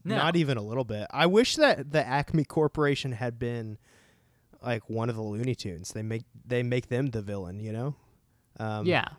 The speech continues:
Speaker 2: someone could have been the president of the Acme Corporation, and it could have been a tune. I just, like, I don't, the Looney Tunes are in this movie. I don't need Steve Martin wearing an orange wig and, like, walking weird.
Speaker 1: Yeah,
Speaker 2: It's
Speaker 1: and
Speaker 2: really
Speaker 1: s-, calling himself,
Speaker 2: strange.
Speaker 1: calling himself hot.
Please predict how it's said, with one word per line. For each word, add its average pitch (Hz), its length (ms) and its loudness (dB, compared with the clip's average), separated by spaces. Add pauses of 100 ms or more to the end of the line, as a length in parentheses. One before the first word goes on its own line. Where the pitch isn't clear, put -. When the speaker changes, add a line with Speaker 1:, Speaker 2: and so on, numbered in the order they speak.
Speaker 2:
someone 202 380 4
could 196 140 6
have 156 60 2
been 156 160 6
the 131 60 -4
president 120 460 -6
of 107 160 -8
the 110 100 -4
Acme 104 300 -6
Corporation, 107 800 -6
and 110 100 -6
it 107 80 -8
could 120 120 0
have 110 60 0
been 110 140 -2
a 95 60 -6
tune. 113 480 -2 (500)
I 165 40 -6
just, 196 220 0
like, 156 300 0
I 220 60 -8
don't, 311 260 -2 (1000)
the 190 100 4
Looney 392 280 10
Tunes 165 320 8
are 143 80 8
in 135 80 4
this 123 180 0
movie. 120 340 4
I 151 60 2
don't 330 220 2
need 277 280 0
Steve 285 320 4
Martin 190 380 4
wearing 165 280 4
an 143 60 4
orange 156 360 4
wig 143 320 4
and, 127 120 2
like, 117 240 -4
walking 113 520 -4
weird. 92 380 -12 (640)
Speaker 1:
Yeah, 143 320 0
Speaker 2:
It's 131 120 -8
Speaker 1:
and 123 120 -4
Speaker 2:
really 262 180 4
Speaker 1:
s-, - 120 0
calling 143 240 4
himself, 147 380 4
Speaker 2:
strange. - 340 -2
Speaker 1:
calling 143 260 2
himself 123 380 0
hot. - 640 -6